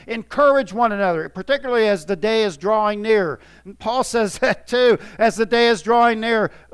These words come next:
lift each other up, encourage, keep running, keep fighting, keep sharing the gospel. I know people aren't gonna accept it readily, and they may even push back on you, but stay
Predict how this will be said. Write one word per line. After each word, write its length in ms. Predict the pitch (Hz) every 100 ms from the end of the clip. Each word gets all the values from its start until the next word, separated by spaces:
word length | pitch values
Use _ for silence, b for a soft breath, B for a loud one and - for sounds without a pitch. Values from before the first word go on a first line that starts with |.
| - -
lift 340 | 190 254 247
each 200 | 254 -
other 300 | 240 220 214
up, 160 | 202 180
encourage, 720 | 180 - 254 269 247 196 -
keep 320 | - 285 285
running, 320 | 233 220 185 160
keep 320 | 240 277 -
fighting, 420 | 254 240 208 190 B B
keep 240 | - 302 294
sharing 460 | - 285 269 269
the 80 | 247
gospel. 460 | 208 233 233 - 240
I 160 | 285 285
know 180 | 262
people 360 | 226 214 226 196
aren't 240 | 196 190
gonna 160 | 202 185
accept 420 | 170 - 202 -
it 180 | 208 208 b b
readily, 580 | 165 214 247 269 294 - B B
and 200 | 220 220
they 120 | 247 262
may 180 | 240
even 340 | 240 254 196 214
push 280 | - 254 -
back 300 | 247 247 -
on 220 | 214 190
you, 160 | 190 180
but 280 | 190 180 -
stay 680 | - - 254 262 269 269